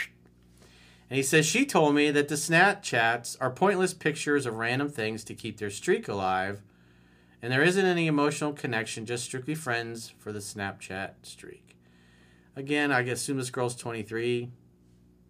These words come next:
is twenty-four. Really? You,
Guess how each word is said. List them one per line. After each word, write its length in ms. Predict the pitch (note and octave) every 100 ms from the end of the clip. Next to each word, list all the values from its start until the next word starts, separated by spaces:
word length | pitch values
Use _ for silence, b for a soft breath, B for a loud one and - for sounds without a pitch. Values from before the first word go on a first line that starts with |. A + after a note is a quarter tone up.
| -
is 200 | - - _ _ -
twenty-four. 800 | G#2 G#2+ G2+ A2 A2+ A#2 A#2 A2 _ _ _ _ _
Really? 460 | A2+ C3 C3+ C3 B2+ _ - -
You, 440 | G#2+ G#2+ G#2+ A2